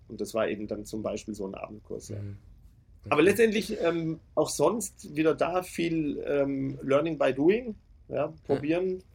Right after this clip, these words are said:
Speaker 1: und, äh, aus den Fehlern lernen und sich da weiterentwickeln.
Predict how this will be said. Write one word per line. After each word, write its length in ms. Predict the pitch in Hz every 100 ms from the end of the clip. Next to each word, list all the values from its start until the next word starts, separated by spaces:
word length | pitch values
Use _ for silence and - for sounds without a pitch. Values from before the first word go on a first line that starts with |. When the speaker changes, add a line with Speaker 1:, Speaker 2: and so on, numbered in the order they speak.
| - - - -
Speaker 1:
und, 420 | 143 139 135 -
äh, 160 | 135 123
aus 220 | - 127
den 120 | 135
Fehlern 320 | 127 156 147
lernen 360 | 120 123 151 160
und 340 | - 139 131
sich 240 | - - 120
da 200 | 127 127
weiterentwickeln. 640 | 123 143 147 147 143 147